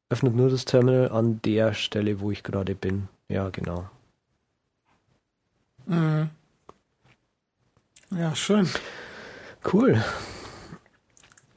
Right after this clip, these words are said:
Speaker 1: Wie war denn das eigentlich, wo neulich das iWork auf dem iOS rauskam? Da hab ich dir ja schon geschrieben, so, „Yeah, voll geil.“ Und du so, „Na,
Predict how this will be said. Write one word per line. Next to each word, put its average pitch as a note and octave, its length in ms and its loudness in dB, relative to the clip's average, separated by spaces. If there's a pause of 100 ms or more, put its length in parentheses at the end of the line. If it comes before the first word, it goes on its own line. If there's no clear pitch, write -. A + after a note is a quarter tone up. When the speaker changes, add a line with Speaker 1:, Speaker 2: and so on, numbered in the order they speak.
(2000)
Speaker 1:
Wie C#3 320 6
war D#3+ 180 8
denn D#3 160 6
das D3 160 2
eigentlich, C3 760 0
wo B2+ 100 8
neulich A#2 380 4
das - 180 0
iWork B2 480 2
auf A2 300 0
dem G#2+ 340 0
iOS G#2+ 640 -4
rauskam? G2+ 540 0 (540)
Da A#2+ 100 0
hab A2+ 60 2
ich B2 120 0
dir B2 200 4
ja A#2 60 2
schon A#2 240 2
geschrieben, A2 340 0
so, A2 160 -2
„Yeah, C#3+ 500 0
voll C3 320 2
geil.“ D3+ 420 4
Und C#3 220 0
du C3+ 140 2
so, C#3 180 2
„Na, G3 480 4